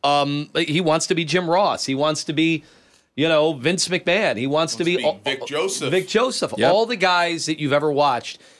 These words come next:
Speaker 1: He's like, "I can do that, and I love wrestling, and I know, I know this outfit.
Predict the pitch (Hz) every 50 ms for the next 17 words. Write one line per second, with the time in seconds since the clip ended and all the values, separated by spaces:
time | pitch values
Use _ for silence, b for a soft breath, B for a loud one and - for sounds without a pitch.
0 | b b b - 185 185 156 165 156 127 139 143 185 202 180 147 139 139 143 -
1 | - - - 139 147 151 151 156 143 160 185 190 - - 160 151 147 - - 139
2 | 139 139 147 160 175 170 - 135 139 143 156 165 175 165 127 110 135 170 165 -
3 | 151 156 160 156 - - 107 -